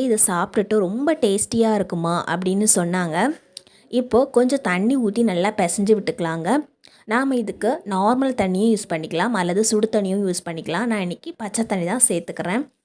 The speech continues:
ஒரு கால் டம்ளர்லேருந்து அரை டம்ளர் அளவுக்கு தண்ணி தேவைப்படும். கொஞ்சம் கொஞ்சமா ஊத்தி பிசைஞ்சுக்கணும். நம்ம தண்ணி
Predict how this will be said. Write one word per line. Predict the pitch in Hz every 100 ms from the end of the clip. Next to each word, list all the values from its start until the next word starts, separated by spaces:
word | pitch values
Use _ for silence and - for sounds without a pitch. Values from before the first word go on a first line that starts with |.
| _ _ _ -
ஒரு | 214 220 226
கால் | 220 262 285
டம்ளர்லேருந்து | 220 208 226 190 170 233 185
அரை | 175 190 208
டம்ளர் | 214 233 202
அளவுக்கு | 170 170 226 190
தண்ணி | 170 208
தேவைப்படும். | 208 175 175 165 196 269 -
கொஞ்சம் | 214 226 277
கொஞ்சமா | 226 202 214 214
ஊத்தி | 170 - 247 165
பிசைஞ்சுக்கணும். | - 185 185 170 165 233 247 _ _ _ _
நம்ம | 220 220 220
தண்ணி | 214 247